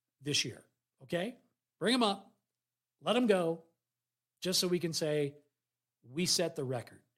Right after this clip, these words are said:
'Cause two would be twenty-five starting pitchers in, in one season. Can you believe that? Nineteen fifteen, by the way, the all-time Major League Baseball record for most starters used in a season, twenty-four.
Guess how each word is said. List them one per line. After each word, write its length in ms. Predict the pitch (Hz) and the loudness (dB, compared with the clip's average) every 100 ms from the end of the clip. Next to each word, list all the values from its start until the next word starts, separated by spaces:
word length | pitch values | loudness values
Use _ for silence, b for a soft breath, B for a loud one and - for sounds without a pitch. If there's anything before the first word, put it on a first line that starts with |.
| - | -6
'Cause 140 | 156 | -4
two 260 | - 302 349 | 0 4 6
would 160 | 196 | 6
be 120 | 165 160 | 2 -4
twenty-five 760 | - 202 208 - 202 190 135 - _ _ _ | -2 -2 -2 -2 -2 -4 -8 -14 _ _ _
starting 500 | - - 185 180 160 | -8 0 2 4 2
pitchers 540 | 180 190 - 104 - - _ _ _ - | 0 0 -2 -10 -14 -16 _ _ _ -12
in, 340 | 117 175 117 _ _ _ _ | -6 -6 -8 _ _ _ _
in 200 | 131 127 | -8 -4
one 540 | 117 180 170 160 160 156 _ | 0 2 2 0 -2 -8 _
season. 420 | - 165 147 110 - _ _ | -4 -2 -2 -6 -14 _ _
Can 100 | 135 | -12
you 60 | 131 | -6
believe 220 | 160 165 | -4 -4
that? 240 | 160 185 - _ _ _ _ _ _ - | -6 -8 -18 _ _ _ _ _ _ -2
Nineteen 540 | 202 240 - 247 233 | 0 0 0 0 0
fifteen, 720 | - - - - 226 196 160 | -2 -6 -6 -4 -2 0 0
by 140 | 147 | 0
the 80 | 143 | 2
way, 320 | 139 135 151 - b b - | 2 2 -2 -6 b b -16
the 100 | 165 | -8
all-time 680 | - 175 196 202 185 175 160 | 2 4 4 2 0 0 0
Major 320 | 170 170 170 | -2 -2 -4
League 220 | 165 151 | -4 -2
Baseball 460 | 156 156 - 156 139 | 0 0 0 -2 -2
record 460 | 147 170 185 180 - b b _ _ | -2 -2 -4 -8 -8 b b _ _
for 220 | 151 143 | -2 -2
most 300 | 131 160 202 | 0 0 2
starters 520 | - 190 185 175 147 139 | 2 2 0 0 -4 -2
used 300 | 185 175 165 | -2 -2 -4
in 80 | |
a 40 | 147 | -6
season, 400 | - 156 151 143 | -4 -4 -6 -8
twenty-four. 520 | - 170 185 120 101 | -8 -8 -6 -8 -12